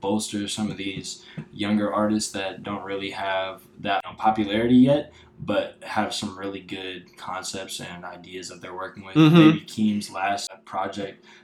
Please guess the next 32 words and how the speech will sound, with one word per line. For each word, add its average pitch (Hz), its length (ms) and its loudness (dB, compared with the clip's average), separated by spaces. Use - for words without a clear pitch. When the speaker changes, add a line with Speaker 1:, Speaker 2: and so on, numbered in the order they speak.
Speaker 1:
Die 104 140 0
For 101 120 -6
My 98 160 -2
Bitch, 92 340 -8
was 92 300 -14
Speaker 2:
Woo! 226 160 12
Speaker 1:
really 95 160 -8
good. 98 240 -10
I 92 120 -4
feel 90 160 -18
like 90 200 -14
people 90 280 -20
really - 180 -16
slept - 360 -12
on 104 80 -2
Speaker 2:
Let 135 100 10
Speaker 1:
it. - 40 12
Speaker 2:
'em 165 80 12
know, 170 180 12
Deadly. 135 340 10
Speaker 1:
And - 80 0
they, - 180 -10
and - 120 -14
they 95 120 -6
just 107 360 -4
coming 104 320 -4
back 92 280 -2
to - 180 0
it - 140 -8
Speaker 2:
<laughs> - 0 -
Speaker 1:
just 104 320 -4
now. 107 340 -2